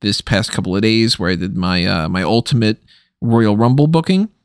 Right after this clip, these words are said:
And, um, you know, you can do the Pick Your Poison tier as well. So if you want us to do something and we haven't gotten around to doing it, or we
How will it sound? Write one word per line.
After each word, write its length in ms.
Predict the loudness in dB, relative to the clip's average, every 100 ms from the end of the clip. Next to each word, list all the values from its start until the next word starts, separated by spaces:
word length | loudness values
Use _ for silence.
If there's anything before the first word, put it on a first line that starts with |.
| _ _ _ _ _ _ _ -12
And, 340 | -4 -2 0 2
um, 580 | 2 2 0 0 -4 -8 _ 0
you 80 | 2
know, 80 |
you 100 | 2
can 360 | 0 0 0 0
do 160 | 2 2
the 40 |
Pick 160 | 2 -2
Your 60 |
Poison 360 | 0 0 0 -2
tier 220 | 0 0
as 120 | 0
well. 320 | -2 -2 -4 -8
So 360 | -6 -6 -6 -10
if 200 | -12 -8
you 80 | -6
want 160 | -4
us 120 | -4 -6
to 100 | -2
do 200 | -2 0
something 460 | 0 0 0 0
and 140 | -2 -6
we 80 |
haven't 240 | -6 -6 -4
gotten 240 | -4 -4
around 220 | -4 -6
to 40 | -6
doing 240 | -4 -2
it, 160 | -4 -4
or 380 | -4 -2 0 -2 -8 _ _ -8
we 300 | -4 -4